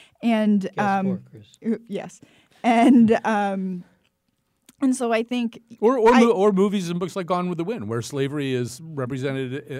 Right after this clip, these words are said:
Speaker 3: as an essentially benign force in life.
Speaker 1: Exactly. And so I think, but we're hearing about this right now being taught in school through textbooks, right? And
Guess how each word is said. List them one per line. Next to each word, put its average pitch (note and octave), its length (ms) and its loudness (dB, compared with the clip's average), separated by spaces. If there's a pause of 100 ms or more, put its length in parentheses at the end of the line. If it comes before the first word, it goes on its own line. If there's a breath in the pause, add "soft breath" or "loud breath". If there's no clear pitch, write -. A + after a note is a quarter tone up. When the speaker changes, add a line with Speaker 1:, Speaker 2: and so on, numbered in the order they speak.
Speaker 3:
as C#3 240 -8
an B2+ 140 -6
essentially B2+ 400 -6
benign B2 400 -8
force C#3 260 -12
in A2 120 -14
life. C3+ 340 -16
Speaker 1:
Exactly. G#3+ 580 -12
And B3 220 0
so B3 400 0
I A#3 180 -4
think, A#3+ 400 -4 (200)
but A3+ 360 -2
we're C4+ 180 -4
hearing E4 340 -8
about A#3 180 -2
this A3 300 -4
right A#3 260 -6
now A3 300 -4
being G#3+ 260 -4
taught G#3+ 400 -6
in F#3+ 140 -6
school F#3+ 560 -8
through G#3+ 300 -4
textbooks, - 760 -14
right? F#3+ 340 -10
And G3 280 -8